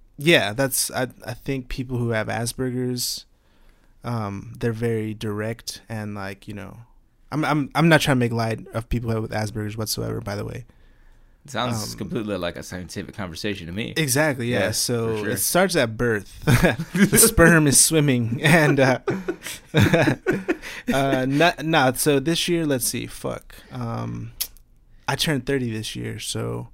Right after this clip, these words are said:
Speaker 2: Damn.
Speaker 1: that was a big, um, big hump.
Speaker 2: The big three oh.
Speaker 1: The big three oh,
Speaker 2: Yeah.
Speaker 1: and, yeah, you know, just recognizing that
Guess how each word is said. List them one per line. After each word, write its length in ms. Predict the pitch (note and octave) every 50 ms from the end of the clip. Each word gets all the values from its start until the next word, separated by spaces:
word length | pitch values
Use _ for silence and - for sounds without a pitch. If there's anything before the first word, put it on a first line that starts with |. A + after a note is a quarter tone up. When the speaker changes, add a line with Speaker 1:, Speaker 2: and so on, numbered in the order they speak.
| - -
Speaker 2:
Damn. 420 | - - F2 F2 E2 E2 E2 E2+ -
Speaker 1:
that 120 | A#2+ B2
was 180 | B2+ B2 A#2 B2
a 60 | A2
big, 520 | A2 A#2+ A#2 A#2 A2+ A2+ A2 A2+ - -
um, 560 | A2+ A2 A2 A2 G#2+ A2+ A2 G2+ G#2+ A2+ A#2+ -
big 140 | - A2+ G#2+
hump. 420 | - - - A2+ A2 A2 A2+ - - - - -
Speaker 2:
The 80 | -
big 200 | - - - - -
three 340 | - - E2 F2 D#2+ -
oh. 160 | - E2 D2 -
Speaker 1:
The 100 | - A#2+
big 220 | B2+ B2 A#2+ -
three 320 | - B2 A#2+ A#2 A2+ A2+
oh, 340 | A2 G#2+ G#2+ G#2+ G#2+ G#2 G#2+ -
Speaker 2:
Yeah. 60 | - G2+
Speaker 1:
and, 600 | G#2+ G#2 G#2 G#2 G2+ G#2 G#2+ G#2+ G#2 - - - - - _ - - - - _ _ _
yeah, 140 | F3 F#3
you 100 | E3 C3+
know, 120 | B2+ C3+ C#3
just 220 | C3 C3 B2 B2+ C#3
recognizing 880 | C#3+ C#3+ C#3+ C3 C3 B2 A#2+ A#2+ B2 A2+ A2 A#2 A#2 A#2 A#2 A2+ A2
that 280 | A2 A2+ A2 A2 A2+